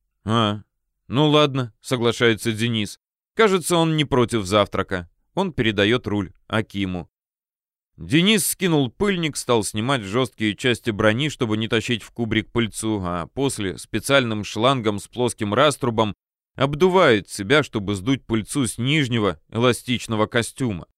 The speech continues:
Компрессор выдаёт хорошее давление, воздух шипит, очищая любую поверхность. Очистившись,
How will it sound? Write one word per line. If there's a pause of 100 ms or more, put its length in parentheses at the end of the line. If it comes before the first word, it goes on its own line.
(640)
Компрессор
выдаёт
хорошее
давление,
воздух
шипит,
очищая
любую
поверхность. (720)
Очистившись,